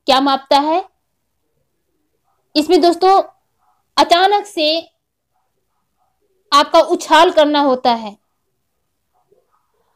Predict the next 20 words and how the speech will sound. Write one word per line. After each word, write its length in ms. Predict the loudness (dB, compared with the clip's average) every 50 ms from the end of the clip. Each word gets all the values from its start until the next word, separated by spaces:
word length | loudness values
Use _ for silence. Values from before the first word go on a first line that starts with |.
| _ _ _ _ _ _ 0 2
तो 40 | 4 6 4 4 2 -2 -10 _ _ _ _ -2
explosive 680 | -2 -2 -2 -4 -2 -2 -2 -2 0 0 -2 -2 -2 -6 _ _ 0
power 200 | 2 4 4 4
of 220 | 4 2 0 -4 -4
leg 300 | -4 -2 -2 -2 0 0
यानी 220 | 0 0 0 -2
कि 300 | -2 -2 -4 -6 -6 _ _ -4
हम 200 | -2 -2 -2 -2
पैरों 360 | -2 0 2 4 4 4 2
की 140 | 0 -2 -2
विस्फोटक 640 | -2 0 -2 -4 -4 -4 _ -4 -2 -2 0 -2 -2
शक्ति 360 | -2 -2 -4 -4 -4 -6 -8 -4
को 120 | -2 -2
मापा 300 | 0 0 2 2 2 2
जाता 300 | 2 0 -2 -2 -6 -10
है। 220 | -10 -10 -14 -20 _ _ _ _ _ _ _ _ _ _ _ _ _ _ _ _ _ _ _ _ _ _ _ _ _ _ _ _ _ _ _ _ _ _ _ _ _ -12 -8
दूसरा 300 | -6 -6 -2 0 2 2
है 280 | 2 2 0 0 0
अपर 240 | 0 -2 0 0 0
एलिमेंट्री 880 | 2 2 2 2 2 0 0 -2 -4 -6 -8 -6 -6 -4 -4 -4 -6 -10